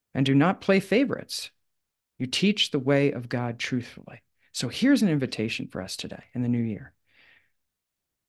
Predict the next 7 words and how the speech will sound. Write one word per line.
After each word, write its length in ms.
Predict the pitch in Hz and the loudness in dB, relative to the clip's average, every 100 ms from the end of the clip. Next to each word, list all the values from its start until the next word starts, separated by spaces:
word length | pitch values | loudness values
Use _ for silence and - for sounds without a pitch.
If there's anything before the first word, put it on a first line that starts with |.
| _ _ _ _ _ _ _ _ _ _ _ | _ _ _ _ _ _ _ _ _ _ _
Sit 360 | - - - 247 | -4 0 4 4
at 100 | 254 | 4
the 80 | 175 | -2
foot 220 | - 139 | -2 -2
of 100 | 117 | -2
the 60 | - | -6
cross 640 | - 71 - - - - | -12 -14 -12 -10 -8 -10